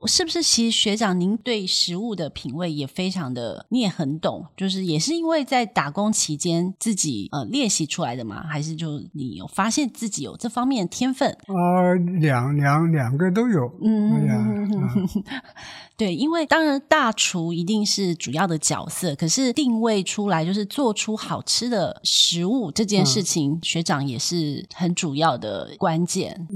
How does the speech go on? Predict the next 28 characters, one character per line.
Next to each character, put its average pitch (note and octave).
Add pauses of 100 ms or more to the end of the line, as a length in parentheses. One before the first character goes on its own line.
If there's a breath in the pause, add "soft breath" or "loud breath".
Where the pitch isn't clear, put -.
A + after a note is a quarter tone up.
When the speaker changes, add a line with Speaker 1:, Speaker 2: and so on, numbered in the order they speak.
(180)
Speaker 1:
呀， C#3
我 C#3
是 F#3
等 D#3
于 C3+
是 E3 (640)
制 G3
定 D#3+
一 D3
个 C3
菜 F3
谱 A#2+
的 B2 (540)
方 G3
向， E3+ (140)
Speaker 2:
嗯。 A3+
Speaker 1:
然 D3
后， D#3+ (200)
呃， E3
大 F3+
厨 C#3+
就 D3+
是 C#3
一 C3
个 C3+
执 D3
行 D#3
人。 C3